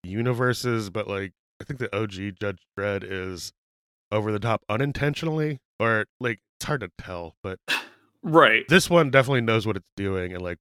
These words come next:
Speaker 1: Paul Verhoeven knows what he's doing. There's been interviews with him where he's constantly frustrated about, like, Americans not getting that he's, like, satirizing American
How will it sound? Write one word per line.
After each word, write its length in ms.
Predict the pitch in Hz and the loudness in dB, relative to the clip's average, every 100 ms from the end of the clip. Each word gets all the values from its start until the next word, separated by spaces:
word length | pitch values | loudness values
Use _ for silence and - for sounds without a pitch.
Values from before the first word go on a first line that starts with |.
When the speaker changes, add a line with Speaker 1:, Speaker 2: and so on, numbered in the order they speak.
| - | -8
Speaker 1:
Paul 220 | 104 95 | -4 -4
Verhoeven 720 | 90 92 85 87 87 87 82 - | -4 -6 -4 -6 -6 -12 -14 -8
knows 220 | 92 87 | -6 -6
what 120 | 92 | -8
he's 180 | 104 98 | -10 -12
doing. 420 | 90 92 95 92 _ | -10 -10 -10 -12 _
There's 160 | 139 147 | -4 0
been 120 | 156 | 0
interviews 420 | 147 156 117 107 | 4 4 4 0
with 120 | 107 | -2
him 120 | 104 104 | -4 -4
where 80 | 98 | -6
he's 80 | |
constantly 400 | - 120 107 101 | -2 -2 -2 -6
frustrated 600 | 95 113 107 - 98 95 95 | -8 -4 -4 -4 -6 -6 -8
about, 280 | 95 92 | -8 -8
like, 160 | 104 95 | -8 -10
Americans 580 | 98 92 95 95 113 90 | -10 -10 -8 -8 -8 -12
not 240 | 101 104 98 | -10 -12 -10
getting 300 | 95 98 98 | -10 -8 -8
that 140 | 95 - | -8 -10
he's, 280 | 92 85 - | -12 -14 -12
like, 180 | 95 - | -12 -10
satirizing 640 | - 92 101 95 95 92 | -8 -6 -6 -6 -8 -8
American 320 | 92 92 90 | -10 -10 -10